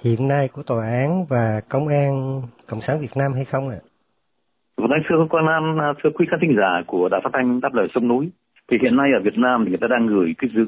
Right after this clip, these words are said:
Speaker 2: thảo luật về tổ chức tòa án nhân dân, à, đi các địa phương để thảo luận. Nhưng mà phần lớn là đều liên quan đến quyền hạn và trách nhiệm của thẩm phán thôi.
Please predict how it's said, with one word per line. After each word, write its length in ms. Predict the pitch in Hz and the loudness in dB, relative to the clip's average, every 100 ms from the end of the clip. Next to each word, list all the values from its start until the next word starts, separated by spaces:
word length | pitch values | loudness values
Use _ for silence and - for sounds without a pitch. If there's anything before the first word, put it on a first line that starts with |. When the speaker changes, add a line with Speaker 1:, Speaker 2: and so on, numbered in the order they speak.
| - | 0
Speaker 2:
thảo 200 | - 78 | -4 0
luật 120 | 101 - | 0 0
về 80 | 90 - | -6 -4
tổ 160 | 73 71 | -4 -2
chức 220 | 156 - | -6 -2
tòa 160 | 92 92 | 0 2
án 140 | 113 | 4
nhân 160 | 120 110 | 2 2
dân, 180 | 110 104 _ _ _ - | -2 -4 _ _ _ -8
à, 120 | 87 | -2
đi 300 | 104 110 104 | 2 2 2
các 160 | 123 113 | 0 0
địa 120 | 104 - | -2 0
phương 160 | 127 117 | 2 2
để 80 | - | 0
thảo 200 | - 82 | -2 0
luận. 240 | 107 - - _ _ _ | 2 0 -8 _ _ _
Nhưng 120 | - 127 | 0 2
mà 80 | 107 | 2
phần 200 | 117 107 | 2 4
lớn 200 | 117 175 | 4 4
là 60 | 170 | 2
đều 160 | 107 107 | 2 2
liên 220 | 123 123 | 2 2
quan 240 | - 120 | 0 2
đến 100 | 127 | 0
quyền 260 | - 104 95 | 2 0 2
hạn 220 | 104 92 | -2 -2
và 60 | 92 | -4
trách 160 | - - | -4 0
nhiệm 280 | 101 95 82 | 0 -2 -4
của 160 | - - | -6 -4
thẩm 160 | 78 80 | -8 -2
phán 220 | 123 156 | -2 0
thôi. 320 | 139 147 | 0 0